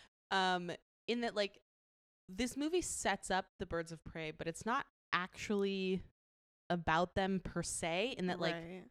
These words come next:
Speaker 1: it's Harley's story, really. You just have all of
Speaker 2: Mm-hmm.
Speaker 1: these other characters who intersect and then come together
Speaker 2: Mm-hmm.
Speaker 1: in the end. Um,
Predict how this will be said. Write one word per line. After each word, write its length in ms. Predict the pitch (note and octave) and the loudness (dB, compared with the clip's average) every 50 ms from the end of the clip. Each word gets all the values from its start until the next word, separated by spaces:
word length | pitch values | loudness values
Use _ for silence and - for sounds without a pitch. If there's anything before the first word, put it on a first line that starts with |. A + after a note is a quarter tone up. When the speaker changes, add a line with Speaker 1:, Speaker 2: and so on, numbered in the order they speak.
| _ _ _ _ _ _ _ _ _ _ _ _ _ _ _ _ _ _ _ _ _ _ _ | _ _ _ _ _ _ _ _ _ _ _ _ _ _ _ _ _ _ _ _ _ _ _
Speaker 1:
it's 160 | - B3+ - - | 0 2 2 0
Harley's 480 | - - F#4 F#4+ F#4+ F#4+ C#4 G#3+ G3 | 2 6 6 6 6 6 2 -2 -2
story, 480 | - - - G3+ F#3+ F3 D#3+ D3+ C#3+ C3 | -4 -2 0 2 2 2 2 0 -2 -2
really. 420 | D3+ D3+ C3 C3 C3+ - - E3+ - _ | -2 -2 -2 -2 -2 -4 -6 -10 -10 _
You 140 | E3 F3 E3+ | -6 -4 -2
just 120 | E3+ G3 | 0 0
have 100 | G3 F#3+ | 0 0
all 140 | - D#3+ E3 D#3+ | 2 0 0 0
of 60 | - | 0
Speaker 2:
Mm-hmm. 20 | |
Speaker 1:
these 140 | D#3+ D#3+ D3+ | -4 -4 -4
other 120 | D#3 D3+ C#3 | -4 -4 -4
characters 380 | - - D3+ D3 - D3+ C#3+ | -6 -8 -10 -10 -10 -14 -16
who 160 | - - D#3+ - | -10 -8 -6 -4
intersect 640 | - D3+ D3 C#3+ C#3 - - C#3+ B2+ B2+ - - - - | -4 -4 -4 -4 -2 2 4 4 4 2 0 -10 -8 -4
and 160 | D3 D3 C#3+ | -2 -2 -2
then 340 | C#3 C3 C3+ C3 C#3 C3+ E3 - _ _ _ _ | -2 -4 -6 -6 -8 -10 -12 -14 _ _ _ _
come 260 | - - D3 C#3 C#3+ | -4 -2 0 0 -2
together 680 | - - C#3 B2+ B2 B2 A2+ G2+ G#2 G2 B2+ C3 C#3 - _ _ _ - | -2 -4 -4 -4 -2 -2 -2 -2 -2 -2 -2 -4 -6 -10 _ _ _ -12
Speaker 2:
Mm-hmm. 340 | G3+ F#3 F#3 F3 D#3 E3 F3+ | -10 -8 -8 -8 -10 -4 0
Speaker 1:
in 100 | E3+ D#3 | 2 2
the 140 | D3+ D3 D3 | 2 2 2
end. 360 | C#3 C3+ B2 B2 D3 E3 - - - - - - - - - _ - | 0 0 -2 -2 -4 -6 -6 -10 -20 -20 -20 -20 -20 -20 -10 _ -4
Um, 260 | D#3+ D#3 D3+ D3 | -2 -2 -2 -4